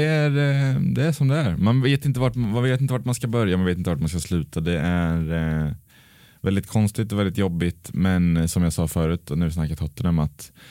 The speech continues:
på något sätt så kunde man ha mått sämre och man, det, det finns någon slags bara hopplöshet om att så här, blåsa av hela skiten. Nu, nu lägger vi ner den här säsongen, typ. I och för sig har vi C L att gå för, såklart.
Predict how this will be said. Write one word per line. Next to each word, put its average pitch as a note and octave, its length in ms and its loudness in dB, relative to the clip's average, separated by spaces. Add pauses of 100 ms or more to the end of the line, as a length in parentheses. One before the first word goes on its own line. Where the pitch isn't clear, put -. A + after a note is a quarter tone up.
(200)
på - 100 -2
något G#2+ 220 2
sätt - 280 -4
så E2+ 240 -2
kunde E2+ 320 2
man E2 160 2
ha D#2+ 40 2
mått D#2+ 200 -2
sämre E2 440 0
och E2 60 2
man, E2 320 2 (360)
det, G2 160 0
det F2+ 160 -2
finns F#2 200 -2
någon F#2+ 120 2
slags - 420 -4
bara E2+ 320 0
hopplöshet E2 600 -2
om D2 180 0
att C#2 100 -2
så D#2 100 -2
här, D2 40 0
blåsa C#2+ 340 -2
av C#2 140 -2
hela C2 200 -2
skiten. - 480 -8 (500)
Nu, F#2 220 2
nu F2 160 2
lägger D#2 200 -2
vi D2+ 60 0
ner D2 80 0
den D2 120 0
här D2 60 -2
säsongen, C#2 400 -4
typ. - 200 -6 (720)
I - 220 -8
och F2 60 -4
för - 40 -6
sig F#2+ 140 0
har F2+ 100 2
vi D#2+ 120 0
C D2+ 200 -4
L D2 80 -4
att D#2+ 80 -4
gå - 140 -4
för, - 220 -6
såklart. - 520 -6